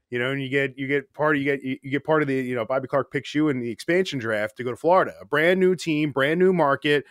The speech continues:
you know, at, at, at, at a place that really didn't know hockey that well, you know, going there beforehand. How were you able to, like, kind of process that and, and kind of, like, say, "Okay,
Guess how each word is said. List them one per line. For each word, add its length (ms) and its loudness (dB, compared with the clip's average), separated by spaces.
you 80 -12
know, 260 -2
at, 200 -4
at, 160 -2
at, 400 -6
at 120 -8
a 80 -8
place 300 0
that 100 -6
really 280 4
didn't 300 -6
know 220 2
hockey 400 -2
that 240 0
well, 480 4
you 80 -8
know, 100 -2
going 300 -2
there 120 -2
beforehand. 540 -2
How 240 2
were 120 2
you 400 0
able 360 0
to, 260 -6
like, 260 -4
kind 220 -4
of 160 -6
process 540 0
that 260 -2
and, 160 -6
and 180 -10
kind 240 0
of, 140 -2
like, 240 -2
say, 180 -4
"Okay, 300 0